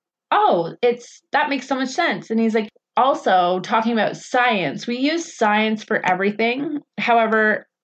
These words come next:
we don't ever look at using science for us. So if you were to take science in, you know, how we use the science to look at, measure wind and the rain and, like, you, like, an earthquake or a volcano,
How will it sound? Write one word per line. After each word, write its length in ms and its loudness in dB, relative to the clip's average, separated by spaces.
we 460 2
don't 400 0
ever 340 2
look 200 0
at 200 -2
using 380 0
science 640 -2
for 160 0
us. 260 0
So 140 2
if 320 0
you 280 0
were 160 4
to 100 -8
take 260 0
science 720 0
in, 460 -4
you 100 4
know, 140 2
how 200 0
we 100 4
use 340 -2
the 240 2
science 540 -2
to 160 -4
look 180 -2
at, 220 2
measure 460 2
wind 540 0
and 120 -2
the 100 2
rain 580 0
and, 160 -4
like, 360 -4
you, 280 0
like, 160 2
an 220 0
earthquake 580 0
or 140 2
a 100 0
volcano, 1000 -2